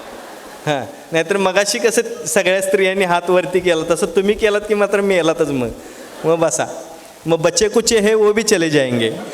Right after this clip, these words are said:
<laughs> संध्याकाळपासनं मग मुक्काम अंगणात, <laughs> घरात नाही. पण खरं सांगू का, नवरा बायकोचं नातं फार छान असतं हो, प्रेमाचं असतं अगदी.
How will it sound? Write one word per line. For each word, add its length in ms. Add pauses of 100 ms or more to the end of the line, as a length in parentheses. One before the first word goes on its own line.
(120)
<laughs> 60 (2750)
संध्याकाळपासनं 720
मग 160
मुक्काम 500 (580)
अंगणात, 400 (800)
<laughs> 680
घरात 380
नाही. 260 (2250)
पण 240 (280)
खरं 180
सांगू 320
का, 200 (1040)
नवरा 280
बायकोचं 340
नातं 300
फार 180 (220)
छान 180
असतं 220
हो, 100
प्रेमाचं 560
असतं 180
अगदी. 280